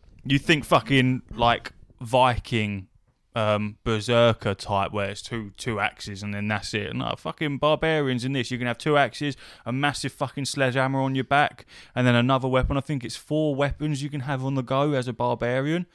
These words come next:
and you can swap between them all. So they, they look fucking cool. Um, it's just a very,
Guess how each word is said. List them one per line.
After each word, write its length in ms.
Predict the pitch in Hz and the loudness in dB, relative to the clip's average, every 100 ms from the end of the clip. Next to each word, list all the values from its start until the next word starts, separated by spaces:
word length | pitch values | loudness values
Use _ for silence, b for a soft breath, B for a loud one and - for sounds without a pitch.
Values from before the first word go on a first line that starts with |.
| b b - | b b -2
and 100 | 120 | -2
you 60 | |
can 160 | - 120 | 0 -4
swap 380 | - - 131 - 117 | -4 -6 -6 -6 -10
between 380 | - 123 131 | -8 -2 -2
them 140 | 131 131 | -2 -2
all. 200 | 170 185 b b b _ | -4 -6 b b b _
So 120 | 131 | 0
they, 160 | 139 131 | 2 4
they 240 | 156 170 | 6 6
look 180 | 120 - | 4 0
fucking 380 | 101 - 104 101 | -2 -2 -6 -6
cool. 280 | - 113 - - | -6 -8 -10 -10
Um, 480 | 113 113 113 113 107 - _ _ _ _ _ - | -2 2 2 0 -4 -8 _ _ _ _ _ -8
it's 120 | 131 | -4
just 120 | 127 | -2
a 60 | 135 | 2
very, 560 | 131 135 131 127 120 | 4 6 6 6 4